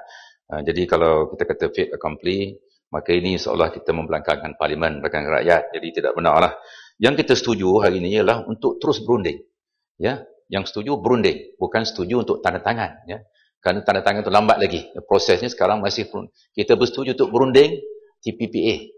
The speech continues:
Bukan setuju untuk tanda tangan. Tanda tangan lambat proses. Mungkin dua ribu lima belas, enam belas, belum diketahui lagi, ya. Jadi saya nak, eh, bagi, bagi penjelasan bahawa kita bersetuju untuk berunding,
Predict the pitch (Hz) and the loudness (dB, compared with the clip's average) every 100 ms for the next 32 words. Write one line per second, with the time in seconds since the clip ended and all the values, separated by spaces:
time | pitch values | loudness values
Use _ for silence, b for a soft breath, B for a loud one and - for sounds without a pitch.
0 | _ - - 104 - 110 127 104 - 95 | _ -2 0 0 0 -2 0 0 0 0
1 | 95 98 95 - - 98 110 113 104 98 | 2 0 0 -4 -2 0 0 -2 2 2
2 | 110 98 - 87 90 101 - 104 98 95 | 4 2 0 -6 -4 -6 0 2 2 2
3 | 95 95 90 95 92 87 - 87 90 85 | -2 -2 0 0 0 -2 -6 -8 -2 -2
4 | 85 - B B B 98 92 92 - 87 | -2 -6 B B B 4 4 2 -4 -4
5 | 80 71 78 139 - 85 95 87 85 76 | -4 -4 -2 -4 -4 -6 -6 -4 -2 -4
6 | - - 69 - _ - - 85 85 80 | -6 -18 -18 -18 _ -20 -2 -2 -2 -12
7 | - - 85 87 85 82 107 110 85 85 | -18 -12 -8 -6 -4 -2 -2 -2 -2 0
8 | 87 135 - b b b - 95 107 - | 0 -2 -8 b b b -4 4 4 4
9 | 104 117 175 107 - 90 87 110 | -2 -4 -6 -4 -6 -4 2 2